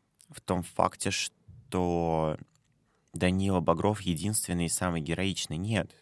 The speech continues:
мне кажется, просто остальные персонажи, они очень индивидуальные, они не настолько сильно отражают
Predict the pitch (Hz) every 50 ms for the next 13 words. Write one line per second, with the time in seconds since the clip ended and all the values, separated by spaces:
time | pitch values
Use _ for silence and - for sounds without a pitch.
0 | _ - 80 85 - 92 90 - - - - - 87 85 - - - - 90 85
1 | - - - - - - - - - - _ _ _ _ _ _ - _ _ _
2 | - - - - 101 98 110 113 107 - - 95 - - 92 95 104 107 107 98
3 | 87 90 87 85 - - 87 87 92 92 92 92 87 87 87 85 85 - - -
4 | 95 - - - 90 87 85 87 85 80 76 92 98 107 113 95 85 82 78 -
5 | - - 85 82 85 87 90 87 87 87 90 90 92 92 90 90 - - 95 90
6 | - - 92 - - - 98 101 98 101 - - - - - - 85 80 78 85
7 | 87 87 87 82 80 78 - - -